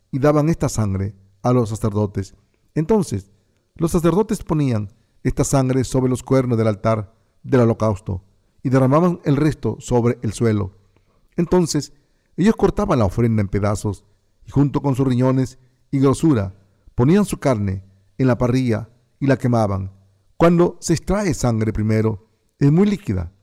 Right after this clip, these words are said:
fluyendo en rojo, pero después de algún tiempo coagula y se hace pegajosa. Si tú hubieras entrado en el tabernáculo, hubieras visto esta sangre horripilante. Siempre que el pueblo de Israel rompía los mandamientos de Dios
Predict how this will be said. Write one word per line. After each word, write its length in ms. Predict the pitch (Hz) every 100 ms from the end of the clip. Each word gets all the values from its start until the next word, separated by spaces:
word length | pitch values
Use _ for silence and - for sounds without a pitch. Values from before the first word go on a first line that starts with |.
| _ _ _
fluyendo 520 | - 131 156 165 165 -
en 120 | 135
rojo, 400 | 135 113 101 95 _ _ _ -
pero 180 | 156 151
después 300 | 139 - 208
de 60 |
algún 200 | 214 196
tiempo 440 | 165 139 107 139 - _ _ _ _
coagula 560 | - 135 147 139 135 - _ _ -
y 100 | 139
se 160 | 139
hace 400 | 135 135 151 165 _ _
pegajosa. 600 | 139 135 - 185 - 92 - _ _ _ _
Si 140 | -
tú 100 | 160
hubieras 260 | 240 240 180
entrado 380 | 175 - 151 131
en 80 | 117
el 80 |
tabernáculo, 800 | 107 110 107 113 98 110 113 - -
hubieras 280 | 123 131 127
visto 360 | 127 - 139 -
esta 280 | 127 -
sangre 480 | 117 123 120 117 - _
horripilante. 720 | - 123 117 127 143 107 87 - _ _ _ _
Siempre 360 | - 226 220 226
que 80 |
el 80 | 196
pueblo 220 | - 208
de 60 | 143
Israel 340 | 117 113 117
rompía 440 | 117 113 101 123 110
los 140 | 104
mandamientos 600 | 107 104 107 113 104 113
de 80 | 101
Dios 360 | 98 127 127